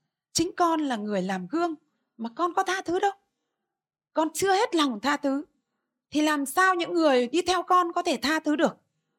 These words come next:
À, chính vì vậy, <laughs> tôi rất là chạnh lòng và tôi nói rằng, "Chúa ơi, xin hãy giúp đỡ con." Hóa ra rằng, có nhiều khi chúng ta nói mồm đấy, nhưng mà lòng chúng ta thật sự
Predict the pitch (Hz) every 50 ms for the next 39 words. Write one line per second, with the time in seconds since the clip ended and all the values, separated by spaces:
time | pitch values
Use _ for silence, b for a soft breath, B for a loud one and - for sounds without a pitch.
0 | _ _ _ _ _ _ _ _ - 214 202 - 262 277 311 359 302 269 277 -
1 | 226 220 - 320 - - _ _ - - - - - - _ _ - 339 339 330
2 | 330 339 330 339 320 254 349 381 381 - - 302 302 302 277 277 269 247 233 -
3 | - 302 - - 254 262 254 240 226 185 - _ - 208 - - 302 302 285 262
4 | 262 294 311 262 226 - - 262 285 285 294 294 277 _ _ _ _ _ _ _
5 | - - 302 285 311 - 240 330 339 - 262 262 294 - - 302 294 294 285 b
6 | b b b b b b 277 320 330 - 359 349 339 294 294 240 196 170 - b
7 | b b b b _ - 330 330 311 294 247 208 - - 320 330 330 320 - 294
8 | 294 294 - 330 330 320 320 302 262 262 285 269 302 320 381 294 285 254 214 185
9 | 185 214 233 294 - - _ _ _ _ _ _ - 269 294 262 220 202 208 247
10 | 240 226 208 190 175 165 - 233 254 - 294 294 285 277 277 _ - 240 233 233
11 | - - - 226 214 -